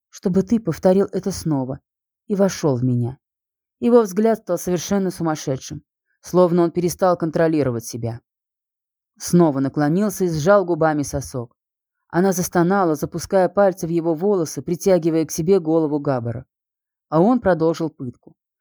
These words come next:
Начал сосать отвердевшую вершинку, втягивая в рот и резко выпускать с тихим влажным звуком. Громкий стук в дверь напугал до чёртиков. Олеся дёрнулась в руках Габбара.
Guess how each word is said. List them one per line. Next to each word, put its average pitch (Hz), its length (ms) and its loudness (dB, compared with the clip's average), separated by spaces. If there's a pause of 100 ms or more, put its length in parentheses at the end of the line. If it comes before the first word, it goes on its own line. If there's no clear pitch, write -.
(180)
Начал 160 340 0
сосать 175 500 2
отвердевшую 160 720 -2
вершинку, 190 500 -2
втягивая 180 600 2
в 151 60 -2
рот 208 320 0
и 180 120 -2
резко 220 320 -2
выпускать 180 480 -4
с - 100 -8
тихим 190 320 -6
влажным 143 400 -2
звуком. 127 440 -8 (960)
Громкий 214 440 2
стук - 300 -6
в 156 40 -4
дверь 233 260 2
напугал 160 420 0
до 151 140 -2
чёртиков. - 560 -10 (720)
Олеся 233 420 4
дёрнулась 185 480 0
в - 40 -12
руках 151 300 -2
Габбара. 123 440 -8